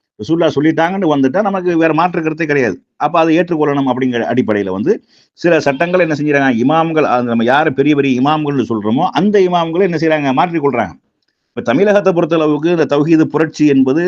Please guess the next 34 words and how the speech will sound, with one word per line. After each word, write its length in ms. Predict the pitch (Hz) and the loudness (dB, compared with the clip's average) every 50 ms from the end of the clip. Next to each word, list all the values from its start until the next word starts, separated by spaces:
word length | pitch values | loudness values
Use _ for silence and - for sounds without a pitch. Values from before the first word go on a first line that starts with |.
| 180 - - | -2 -4 -6
கிட்டத்தட்ட 380 | - 143 135 139 139 151 160 175 | -8 -8 -6 -4 -4 -2 0 0
ஒரு 140 | 160 147 131 | 0 0 0
நாற்பது 380 | 131 139 151 151 - 156 151 147 | 0 0 0 0 -2 -2 -2 0
ஆண்டு 200 | 139 135 143 127 | 0 0 -2 -2
காலமாக 440 | 117 127 131 135 127 127 131 147 156 | -2 0 0 0 0 0 0 0 0
என்ன 140 | 139 135 131 | -2 -2 -2
செய்யுது 260 | 127 135 127 123 117 107 95 | 0 -2 0 0 0 -2 -2
மக்கள் 280 | 110 117 - 143 139 | -4 -4 -4 -4 -2
மத்தியில. 300 | 123 120 117 131 117 92 - - _ - - - _ - | -2 -2 -2 -2 -2 -2 -2 -6 _ -20 -20 -20 _ -6
அதற்கு 360 | - 120 151 180 170 151 156 | -4 -2 -2 -2 -2 -2 -2
முன்னாடி 360 | 147 156 170 180 180 170 170 165 | -2 -2 0 0 0 2 2 2
வரைக்கும் 420 | 165 156 156 165 156 180 180 151 139 | 2 2 2 0 0 0 0 0 0
மக்கள் 260 | 135 135 170 165 160 135 | 0 0 -2 -2 -2 -2
குர்ஆனோட 520 | - 143 151 160 156 156 156 151 156 156 | -2 0 0 0 2 0 0 0 0 0
தொடர்பும் 400 | 135 151 147 147 147 147 151 151 | 0 -2 -2 -2 -2 -2 -2 -2
கிடையாது, 340 | 143 147 151 143 143 147 151 - - _ _ _ _ _ _ _ - | 0 2 2 2 0 0 -2 -4 -6 _ _ _ _ _ _ _ -8
ஹதீஸோட 420 | - 110 135 151 139 143 156 156 147 | -4 0 2 2 2 2 2 0 0
தொடர்பும் 400 | 139 147 147 147 147 151 156 151 | 0 0 0 0 -2 -2 -2 0
கிடையாது, 340 | 147 151 147 147 143 147 143 135 - _ _ _ _ | 2 2 2 2 0 0 -2 -6 -8 _ _ _ _
குர்ஆன்டா 400 | - 113 139 147 147 147 151 151 | -4 0 2 2 2 2 2 2
என்னன்னு 280 | 147 139 147 147 147 147 | 0 0 0 0 -2 -2
தெரியாது, 400 | 147 147 151 147 147 143 147 156 147 147 _ _ _ _ _ | 0 0 0 0 0 0 0 -2 -2 -4 _ _ _ _ _
குர்ஆன்டா 340 | - 131 160 151 151 151 151 147 | -4 -2 0 0 0 0 0 2
இலவு 260 | 127 135 151 151 156 151 | 2 2 2 2 2 2
வீட்டுல 260 | 147 143 139 139 139 135 | 0 0 -2 -2 0 2
ஓதுறதுன்னு 420 | 135 143 143 143 143 143 143 151 | 2 2 2 2 0 0 0 0
தான் 220 | 156 151 147 143 117 | 0 0 0 -2 -2
நினைச்சு 200 | 135 139 139 143 | -2 -2 -2 -4
கொண்டு 160 | 135 143 135 | -6 -6 -4
இருந்தாங்க. 260 | 143 139 139 135 135 135 135 - _ _ _ _ - | -4 -2 0 0 0 -2 -4 -8 _ _ _ _ -6
மௌத்தா 240 | 107 131 135 165 156 | -4 -2 -2 -2 -2
போன 200 | 151 147 147 147 | -2 -2 -2 -2
வீட்டுல 260 | 139 139 139 135 135 131 | -2 -2 -2 0 0 2
ஓதுறது, 400 | 135 139 139 143 139 139 139 143 | 2 2 2 2 0 0 -2 -2